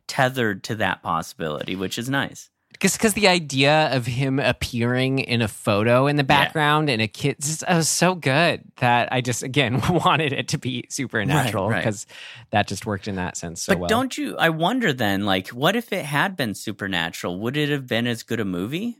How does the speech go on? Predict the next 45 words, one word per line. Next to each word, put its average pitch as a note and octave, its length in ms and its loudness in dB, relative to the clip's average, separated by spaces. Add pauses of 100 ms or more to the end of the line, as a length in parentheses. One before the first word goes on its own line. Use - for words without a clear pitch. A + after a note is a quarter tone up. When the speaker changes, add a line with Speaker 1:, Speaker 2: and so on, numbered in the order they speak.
(240)
Speaker 2:
No, A3+ 180 6
and F3+ 160 4
that's F3+ 220 0
what, F#3+ 240 4 (320)
that's D3+ 260 2
what D#3+ 180 2
started C#3+ 380 4
off, C3+ 260 4
uh, B2+ 300 4
talking C3 380 2
about B2 200 4
this B2 160 0
ending A#2 680 -2
right G#2+ 180 0
now G2+ 220 4
for G#2+ 160 -2
Speaker 1:
Right. D2+ 140 4
Speaker 2:
us, - 120 -4
was A2 160 0
I A2 120 6
said, G#2+ 280 2
despite B2+ 560 2
that, C#3+ 260 4
I A2+ 100 -2
think A#2 380 -6
Speaker 1:
Yeah, G#2 200 2
Speaker 2:
this - 140 0
Speaker 1:
that's - 160 -6
right. E2+ 120 -8
Speaker 2:
worked A2+ 420 2
as G2+ 340 2
the G#2 80 2
ending F#2 600 -4
better E2 400 -2 (220)
because G2+ 240 -4
it's F#2 240 -6
just G#2 180 -6
more A#2+ 240 4
on A2+ 260 4
point A2 380 -2
with G2+ 140 -6
the G2+ 240 -6
themes G2+ 480 -6
at - 240 -4
play. F#2 400 -2